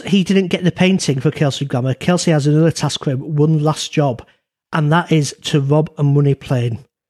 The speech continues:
Now, what we understand from this is that nobody in the film understands the internet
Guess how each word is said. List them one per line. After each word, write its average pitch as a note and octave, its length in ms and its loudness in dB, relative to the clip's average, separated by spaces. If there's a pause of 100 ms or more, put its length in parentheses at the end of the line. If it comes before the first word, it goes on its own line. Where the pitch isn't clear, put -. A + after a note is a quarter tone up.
(640)
Now, E3 320 2
what G#3+ 220 0
we A3 100 2
understand A3+ 320 0
from F#3+ 100 0
this F3 160 0
is D#3 80 2
that C#3+ 140 -2
nobody F#3 380 4
in F3 80 2
the E3+ 60 2
film D3+ 440 2
understands D3+ 480 0
the C#3+ 140 2
internet C3+ 520 -2